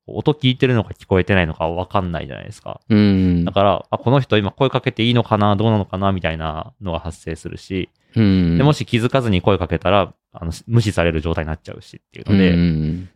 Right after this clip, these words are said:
Speaker 1: その、ステータスが一目で分からないというか。
Speaker 2: 確かに。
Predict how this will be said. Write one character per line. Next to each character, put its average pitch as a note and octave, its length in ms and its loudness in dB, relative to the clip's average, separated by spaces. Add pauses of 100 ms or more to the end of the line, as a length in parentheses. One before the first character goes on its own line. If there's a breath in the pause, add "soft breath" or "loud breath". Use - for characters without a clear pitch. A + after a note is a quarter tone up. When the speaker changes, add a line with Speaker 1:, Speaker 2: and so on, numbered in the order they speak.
Speaker 1:
そ F2+ 80 -10
の、 D#2+ 260 -4 (680)
ス - 100 -20
テ D3 120 4
ー C#3+ 40 -2
タ D3 100 0
ス - 120 -6
が C#3 100 4
一 C3+ 160 -2
目 G#2 80 2
で D2+ 80 -2
分 D#2+ 120 -4
か F#2 80 0
ら F#2 60 2
な D2+ 100 -2
い D2 60 -10
と - 80 -18
い - 60 -14
う - 80 -16
か。 - 220 -14 (220)
Speaker 2:
確 G#2+ 220 0
か E2+ 100 2
に。 - 260 -6